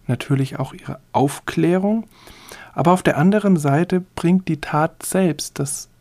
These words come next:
Verborgene ans Licht und trägt zu seiner Klärung bei. So wird,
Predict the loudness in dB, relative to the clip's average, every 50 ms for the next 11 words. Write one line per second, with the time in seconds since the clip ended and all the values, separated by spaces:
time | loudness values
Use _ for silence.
0 | _ -8 -2 -2 0 2 2 4 4 4 4 2 0 0 0 -2 -4 -2 0 2
1 | 2 2 0 -2 -8 -6 -4 -4 -4 -6 -8 -6 -4 -2 -2 -2 -4 -6 -6 -6
2 | -4 -2 -2 0 0 0 -2 -4 -6 -4 -2 0 0 0 0 0 -2 -2 -4 -4
3 | -4 -4 -4 -4 -4 -8 -12 -20 _ _ _ -20 -20 -20 -20 -20 -20 _ _ _
4 | _ _ -10 -6 -6 -2 0 -2 -2 -2 -4 -12